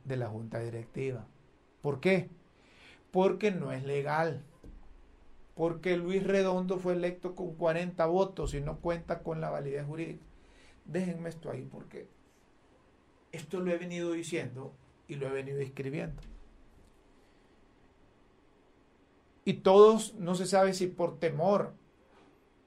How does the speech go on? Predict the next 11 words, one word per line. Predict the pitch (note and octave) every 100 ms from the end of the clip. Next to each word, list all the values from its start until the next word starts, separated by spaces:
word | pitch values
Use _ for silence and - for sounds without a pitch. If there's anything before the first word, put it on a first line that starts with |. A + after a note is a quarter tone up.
| _ _ _ _ _ _ _ _ _ -
por | - C#3
miedo | C3+ D#3+ F#3 G#3 F3 G2 - - _ - _ - - - - -
a | A#2+ C#3
que | D#3+
don | D#3 D3 C#3+
Luis, | D#3+ F3+
el, | F#3 F3+ -
Luis, | E3 D#3 E3+ E3
eh, | E3 D3 C#3 - - - _ _ _ _ _ _ _ _ _ _ _ _ -
Luis | C#3 F3
Redondo | F3 E3+ F3+ F3+ -